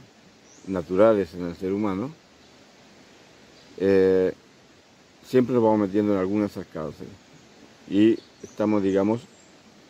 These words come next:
transitando en un tiempo lineal. Entonces, al transi-, al transitar un, un tiempo lineal, eh, vamos, eh,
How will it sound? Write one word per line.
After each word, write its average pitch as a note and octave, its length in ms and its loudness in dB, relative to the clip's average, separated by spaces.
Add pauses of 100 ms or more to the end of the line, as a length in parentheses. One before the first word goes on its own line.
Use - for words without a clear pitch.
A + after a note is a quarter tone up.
(880)
transitando A2 680 0
en F#2+ 60 -2
un E2+ 120 -4
tiempo F2+ 500 -6 (100)
lineal. F2+ 580 -2 (1400)
Entonces, B2 540 0 (840)
al E2+ 80 -14
transi-, F2 500 -10
al F2 120 -6
transitar F#2 400 -2
un, C#3 160 2
un A2 240 -2
tiempo B2 340 -2
lineal, A2+ 500 0 (1500)
eh, F2+ 580 2 (1040)
vamos, A2 360 2 (960)
eh, F#2+ 440 2